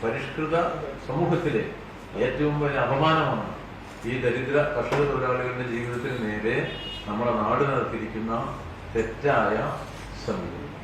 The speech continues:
അവർക്ക് ലേശമെങ്കിലും വരുമാന വർധന ഉണ്ടായതാണ് തൊഴിലുറപ്പ് പദ്ധതി. ആ തൊഴിലുറപ്പ് പദ്ധതി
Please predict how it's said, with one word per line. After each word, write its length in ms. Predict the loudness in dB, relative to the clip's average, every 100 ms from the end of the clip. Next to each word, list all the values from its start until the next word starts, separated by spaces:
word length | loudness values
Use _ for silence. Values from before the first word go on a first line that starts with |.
| -12 -12 -12 -10 -8 0
അവർക്ക് 400 | 2 2 4 2 2 -2 -8 -10 -12 -12 -12 -12 -12 -12 -4
ലേശമെങ്കിലും 600 | 0 2 4 2 2 4
വരുമാന 360 | 6 6 4 4
വർധന 340 | 2 2 2 0
ഉണ്ടായതാണ് 560 | 0 0 2 0 0 -4 -8 -10 -10 -8 -2
തൊഴിലുറപ്പ് 400 | 0 0 0 -2
പദ്ധതി. 260 | -2 -6 -8 -10 -10 -12 -12 -4 2
ആ 60 | 2
തൊഴിലുറപ്പ് 440 | 2 2 4 4 4
പദ്ധതി 380 | 2 0 0 0